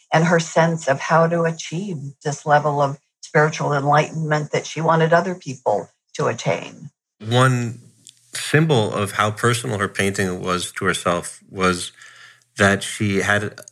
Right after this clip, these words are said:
Speaker 2: one canvas that she called Mother of Silence, which is a Buddha-like figure enrobed in erratic colors. And she considered this to actually be a form of her mother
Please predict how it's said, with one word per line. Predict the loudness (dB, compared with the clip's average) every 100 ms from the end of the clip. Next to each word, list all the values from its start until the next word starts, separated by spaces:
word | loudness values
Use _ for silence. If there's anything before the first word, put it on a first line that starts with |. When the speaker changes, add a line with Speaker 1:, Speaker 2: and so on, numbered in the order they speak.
| _
Speaker 2:
one | 0 2 2 2
canvas | 0 0 -2 -6
that | -10
she | -10
called | -10 -10 -6
Mother | -2 2 2 2
of | -2
Silence, | -4 0 0 0 -6 -12 -10
which | -8 -8
is | -8
a | -10
Buddha-like | -6 -2 0 0 0 -2 -2
figure | -4 -2 0 -2 -4 -14 -20 _ _ _ _ -6
enrobed | -2 4 6 6 2 -2
in | -4 -6 -8 -6
erratic | -2 0 2 0 -4 -8
colors. | -6 -4 -4 -4 -8 -16 -20 _ _ _
And | 0 0 -2 -6
she | 0 2 0 -6 _ _ -2
considered | 4 4 6 4 4 4
this | 0 0
to | -2 0
actually | -2 0 -2 -2 -4
be | -4 -2 -2 -4 -8 -16 _ _ -8
a | -6
form | -4 2 4 4 4 0
of | -2 -4
her | -4
mother | -2 -2 -2 -6